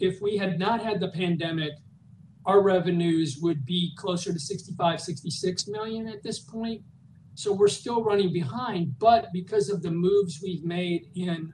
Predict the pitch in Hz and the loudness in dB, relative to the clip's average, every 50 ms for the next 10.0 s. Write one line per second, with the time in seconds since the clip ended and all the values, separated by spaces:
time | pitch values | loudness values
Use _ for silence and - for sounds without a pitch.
0 | - 139 170 165 156 160 156 151 156 156 156 170 170 185 - 262 247 202 180 160 | -12 -10 -8 -8 -6 -6 -10 -10 -12 -12 -6 -2 0 0 0 0 0 0 -2 -2
1 | 151 147 147 143 143 - - - - 170 160 156 143 135 - 170 160 160 160 - | -2 -4 -6 -6 -8 -10 -14 -12 -10 -8 -8 -8 -8 -8 -6 -6 -6 -6 -8 -10
2 | - - - - - - - - - - - - - - 170 180 180 180 175 170 | -12 -14 -20 -20 -20 -20 -20 -20 -20 -20 -20 -20 -2 0 2 2 4 4 2 2
3 | 170 170 170 - - - - - - - - - 175 160 208 233 233 226 214 202 | 0 -2 -6 -12 -16 -20 -20 -20 -20 -20 -12 -8 -6 -4 -2 0 2 2 2 2
4 | 190 180 185 196 208 214 202 - - - - 285 359 403 - - 170 160 160 - | 2 0 -2 0 2 2 2 2 0 -4 -4 -4 -4 -4 -4 -6 -6 -6 -6 -4
5 | - 175 151 175 175 170 175 175 175 - - 180 180 143 120 190 180 185 175 - | -6 -4 -4 0 2 4 4 4 2 0 -4 -4 -4 -2 -2 -2 -2 -2 -2 -4
6 | - - - - 196 190 180 170 175 - - 202 220 233 247 240 - - 214 196 | -8 -12 -10 -6 -2 -2 -2 -2 -2 -6 -6 -4 -4 -2 -2 -4 -6 -6 -4 -4
7 | 170 226 220 - - 190 180 165 139 - - - - 202 202 202 196 190 160 156 | -2 -4 -4 -6 -4 -4 -4 -4 -4 -6 -10 -8 -6 -2 2 2 2 2 0 -2
8 | 160 165 - - 196 180 185 185 170 175 165 160 143 151 170 175 175 170 175 165 | -4 -6 -8 -10 -8 -4 -2 0 0 0 0 -2 -2 2 4 4 4 4 0 0
9 | 160 160 156 151 143 156 151 147 - - - 170 - 139 156 160 160 170 180 | 0 0 -2 -2 -2 -4 -6 -8 -10 -8 -8 -6 -6 -6 -4 -4 -4 -4 -4